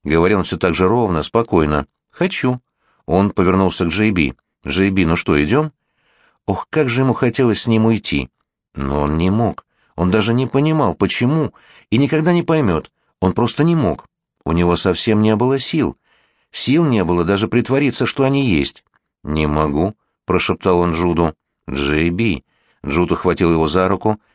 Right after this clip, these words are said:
и подтащил поближе к обочине. Джексон глядел на них,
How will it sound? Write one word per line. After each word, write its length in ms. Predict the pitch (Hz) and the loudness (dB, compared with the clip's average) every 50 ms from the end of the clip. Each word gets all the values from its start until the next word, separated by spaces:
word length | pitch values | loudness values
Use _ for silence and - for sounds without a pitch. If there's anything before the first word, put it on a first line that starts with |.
| _ _ _ _ _ | _ _ _ _ _
и 140 | - 87 90 | -2 -2 0
подтащил 600 | 85 - 92 90 - - 107 101 - - 113 104 - | 0 0 -2 -2 0 -2 -2 -2 0 0 -2 0 0
поближе 420 | - 95 92 107 104 90 98 92 | 0 0 2 0 0 0 0 -2
к 80 | - 127 | 0 0
обочине. 640 | 117 117 101 80 76 - - 76 71 71 71 73 - _ _ _ _ _ _ _ _ _ _ _ _ - - | 0 2 2 0 0 0 -2 -2 -2 -2 -4 -6 -8 _ _ _ _ _ _ _ _ _ _ _ _ -18 -14
Джексон 500 | - - 80 80 82 80 - - 85 80 | -8 -4 -2 -2 -2 -2 -2 -2 -2 -2
глядел 360 | 71 78 85 80 78 95 98 | 0 0 0 0 2 2 2
на 120 | 90 82 76 | 2 2 0
них, 280 | 78 76 69 - - | 0 -2 -4 -6 -12